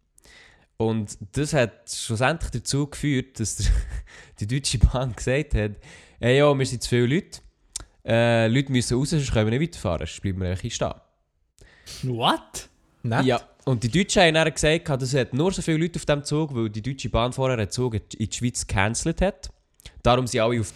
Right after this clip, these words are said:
Speaker 1: diesen Zug nach, äh, von Köln ab nach Basel eigentlich draufgegangen.
Speaker 2: Mhm.
Speaker 1: Ja, dann sind wir dort gestanden und gestanden und gestanden. Es hat natürlich niemand raus wollen. Wir selber auch nicht raus können, weil unsere Tickets sind halt einfach genau für diesen Zug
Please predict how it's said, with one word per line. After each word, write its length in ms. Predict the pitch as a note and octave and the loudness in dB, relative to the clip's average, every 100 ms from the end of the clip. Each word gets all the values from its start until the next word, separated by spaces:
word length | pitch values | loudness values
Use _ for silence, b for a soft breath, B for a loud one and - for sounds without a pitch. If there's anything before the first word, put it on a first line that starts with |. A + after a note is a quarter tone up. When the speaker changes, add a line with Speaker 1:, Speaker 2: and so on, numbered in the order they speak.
| - | -2
Speaker 1:
diesen 320 | C3+ D#3 C3 | 0 0 -2
Zug 260 | - B2+ A#2 | -2 -2 -2
nach, 340 | G2 F#2 D#2+ | -4 -4 -8
äh, 220 | - G2+ G2 | -6 -4 -6
von 360 | - - F#2 | -8 -10 -8
Köln 380 | - G#2+ A#2 A#2+ | -4 -4 -4 -4
ab 220 | - - | -6 -6
nach 160 | G#2 F#2+ | -6 -4
Basel 320 | - C3 A2+ | -2 -2 -2
eigentlich 220 | G2+ G#2 | -4 -6
draufgegangen. 600 | - A2 - F2 F#2 B2 F3 B B B B | -6 -6 -2 -2 0 -2 -4 B B B B
Speaker 2:
Mhm. 380 | - D3+ D3 G#3 - - _ | -4 -4 0 -2 -4 -14 _
Speaker 1:
Ja, 200 | D3+ D#3 | 4 6
dann 100 | C3 | 4
sind 100 | A2 G2 | 2 0
wir 40 | |
dort 160 | F#2 - | -2 -4
gestanden 560 | - D#3 D#3 D#3 D3+ | 0 2 2 0 0
und 120 | C3 F2+ | -2 -2
gestanden 340 | - B2+ B2+ | -2 0 0
und 100 | G#2 | -4
gestanden. 260 | - B2+ C3 | -2 -2 -2
Es 60 | |
hat 80 | B2 | -2
natürlich 320 | A2 B2+ A#2 | -2 -2 -2
niemand 300 | B2 C3 A#2 | -2 -2 -2
raus 140 | D3 E3+ | -2 -2
wollen. 300 | D#3+ D#3+ E3+ | -2 -2 -2
Wir 200 | A2+ C3+ | -4 -4
selber 340 | C3 B2+ A2+ G#2 | -2 -4 -4 -2
auch 100 | C3 | -2
nicht 140 | D#3 | -2
raus 140 | D#3+ D#3 | -2 -2
können, 200 | D3 D3+ | -2 -2
weil 100 | C3 | -4
unsere 220 | G#2+ G2+ | -6 -6
Tickets 320 | - A#2 - - | -6 -6 -6 -6
sind 80 | |
halt 80 | A2 | -2
einfach 180 | A2+ A2 | -4 -2
genau 360 | A2+ G#2 A2+ B2+ | -2 4 4 4
für 120 | A#2 | 2
diesen 180 | B2+ - | -2 2
Zug 360 | C3 A2+ A2 | 2 2 0